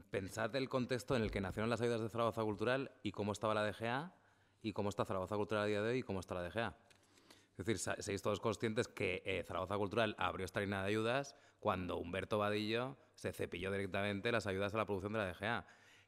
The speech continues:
¿Qué pasa? Y esa es la pregunta que hago yo. ¿Qué pasa dentro del ámbito competencial de cada una de las administraciones cuando la D G A ha equilibrado, o por lo menos ha subido las,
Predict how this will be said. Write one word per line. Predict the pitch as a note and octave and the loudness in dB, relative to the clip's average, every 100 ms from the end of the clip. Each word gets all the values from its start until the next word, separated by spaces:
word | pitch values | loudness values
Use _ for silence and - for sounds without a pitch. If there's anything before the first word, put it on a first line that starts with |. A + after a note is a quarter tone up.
| _ | _
¿Qué | - A#2+ | 6 6
pasa? | - C3+ - C#3 C#3+ D3+ | 8 8 8 2 2 -2
Y | A2+ | -4
esa | F#2+ | 0
es | G#2+ | 2
la | |
pregunta | G#2+ G#2 G2+ | 2 2 2
que | G2 | 0
hago | F#2 | 2
yo. | A2+ A#2 E2+ | 0 0 -2
¿Qué | - A2 | -2 2
pasa | C3 A#2+ | 2 2
dentro | G2 F#2+ A2+ | -2 0 2
del | A2 | 2
ámbito | A2 G#2+ | 2 0
competencial | G#2+ G2+ G#2 G#2+ A2+ | -2 -2 -2 -2 -2
de | |
cada | F2+ | -2
una | G2 G#2+ | -2 -2
de | |
las | G2+ | -4
administraciones | G#2 G2+ A2+ G2+ B2 B2 D3 - - | -4 -2 -2 0 -2 -4 -8 -14 -18
cuando | - G#2 F#2 | -4 -2 0
la | D#2 | -2
D | E2+ | -2
G | A2 | 0
A | A2 G#2+ - - _ - | 0 0 -6 -20 _ 0
ha | G2 | 2
equilibrado, | G2 - F#2 F#2 A#2 A2 E2 | 0 -2 -4 0 0 0 -4
o | E2 | -10
por | E2 | -8
lo | E2+ | -6
menos | F2 F#2+ | -6 -6
ha | E2+ | -6
subido | - F#2 G#2+ G2 | -4 -2 0 0
las, | F2+ | -2